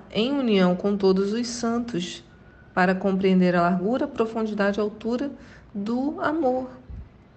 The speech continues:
E como isso é possível, né? Nessa união, compreender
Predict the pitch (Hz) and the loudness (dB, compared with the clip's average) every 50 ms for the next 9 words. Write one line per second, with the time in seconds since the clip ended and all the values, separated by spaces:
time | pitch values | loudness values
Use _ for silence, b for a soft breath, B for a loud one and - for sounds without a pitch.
0 | - - - - - - - - - - - - - - - - - - 277 - | -20 -20 -20 -20 -20 -20 -20 -20 -20 -20 -20 -20 -20 -20 -20 -12 -10 -10 -8 -4
1 | - 349 349 349 370 320 311 311 330 320 - 302 285 - 285 277 285 - - 285 | 0 0 0 2 2 0 2 0 0 0 0 -2 -2 -2 -4 -4 -4 -4 -4 -2
2 | 254 220 196 185 190 170 160 165 185 185 - - - - - - - - - 202 | 0 0 0 0 -2 -2 -2 -4 -6 -8 -10 -14 -20 -20 -20 -20 -20 -10 -6 -4
3 | 214 247 269 - - - - - - - 202 202 214 233 240 233 - 269 254 262 | -4 -4 -6 -8 -12 -16 -20 -16 -8 -2 0 2 2 2 0 0 0 0 0 0
4 | 262 269 294 302 285 226 220 220 226 226 - - - - - 208 190 190 190 208 | 0 -2 -2 -2 0 0 0 -2 -4 -6 -8 -12 -10 -4 -2 0 0 0 2 2
5 | 208 202 196 190 220 240 254 262 254 | 4 4 4 2 2 2 2 2 0